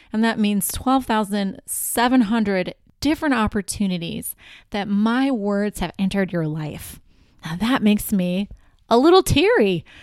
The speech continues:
That is really beautiful. And, um, I am so grateful that you are my listener, and I,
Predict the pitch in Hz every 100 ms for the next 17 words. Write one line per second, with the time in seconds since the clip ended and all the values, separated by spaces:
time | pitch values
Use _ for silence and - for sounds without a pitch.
0 | - - - 269 427 403 220 202 262 277
1 | 254 233 240 214 - 165 - - _ 175
2 | 190 185 170 - - 185 170 160 _ _
3 | _ - - - _ 226 247 240 196 -
4 | - 240 254 202 185 - 294 330 320 190
5 | - 185 202 202 - 190 180 175 165 190
6 | - 240 247 262 - 160 147 175 - 170
7 | 156